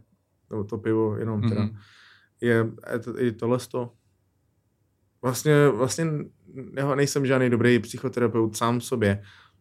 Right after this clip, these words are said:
Speaker 1: Víceméně, jako myslím, v tomhletom širším hledisku. Moc na to vlastně nemyslím.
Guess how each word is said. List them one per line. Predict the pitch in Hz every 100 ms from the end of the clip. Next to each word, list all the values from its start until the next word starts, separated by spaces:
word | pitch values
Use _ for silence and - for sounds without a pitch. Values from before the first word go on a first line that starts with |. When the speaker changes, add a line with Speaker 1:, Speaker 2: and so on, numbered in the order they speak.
| _
Speaker 1:
Víceméně, | - 120 113 123 113 113
jako | 110 110 113
myslím, | 107 120 107
v | 104
tomhletom | 110 110 120
širším | 101 113 - 131
hledisku. | 117 110 110 - 101 104 -
Moc | 110 101 113 110
na | 120
to | 110
vlastně | 117 113 135
nemyslím. | 117 117 120 110